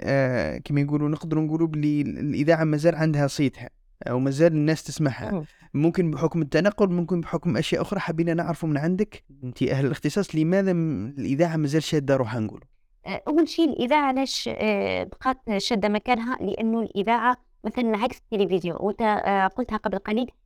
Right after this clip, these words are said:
Speaker 2: أنه الإذاعة تقدر تسمعها في السيارة، تسمعها في، الآن يعني تسمعها من خلال التليفون، تسمعها في أي مكان،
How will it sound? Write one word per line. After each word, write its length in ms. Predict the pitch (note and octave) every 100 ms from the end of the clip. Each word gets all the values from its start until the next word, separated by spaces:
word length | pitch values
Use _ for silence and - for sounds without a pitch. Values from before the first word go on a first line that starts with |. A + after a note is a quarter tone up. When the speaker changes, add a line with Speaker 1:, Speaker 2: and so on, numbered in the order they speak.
| -
Speaker 2:
أنه 120 | A3 A3+
الإذاعة 360 | - A3+ A3
تقدر 260 | - - F#3+
تسمعها 340 | - G#3+ G3
في 60 | - _
السيارة، 320 | G#3 A#3 A#3
تسمعها 400 | A3+ - G#3 G3+ -
في، 80 | G3 - - G3
الآن 640 | G#3 G3 G3 - G#3 G3
يعني 180 | F#3 F#3+
تسمعها 360 | - G#3 G3
من 60 | F#3
خلال 460 | F#3+ F#3+ F#3 F3+ F3+
التليفون، 840 | F3 F3 F3 - F3+ F3+ A#3 A#3
تسمعها 260 | - A#3+ -
في 160 | -
أي 140 | C4 A3+
مكان، 360 | F#3 - -